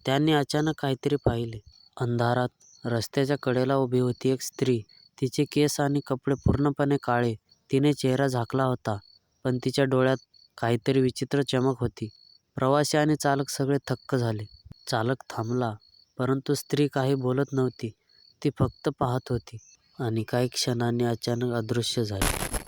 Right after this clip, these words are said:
काहींना वाटले की ती भूत आहे, काहींना वाटले की ती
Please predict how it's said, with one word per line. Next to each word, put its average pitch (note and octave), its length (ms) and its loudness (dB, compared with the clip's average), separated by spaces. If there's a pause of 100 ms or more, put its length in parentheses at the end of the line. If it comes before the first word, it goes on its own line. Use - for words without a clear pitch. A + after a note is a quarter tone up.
(220)
काहींना C#3 360 0
वाटले C3+ 380 0
की C3 140 -4
ती B2+ 140 -2
भूत A#2+ 340 0
आहे, G#2 160 -2 (400)
काहींना A#2+ 320 0
वाटले B2 300 -2
की A#2+ 120 -6
ती A#2+ 120 -6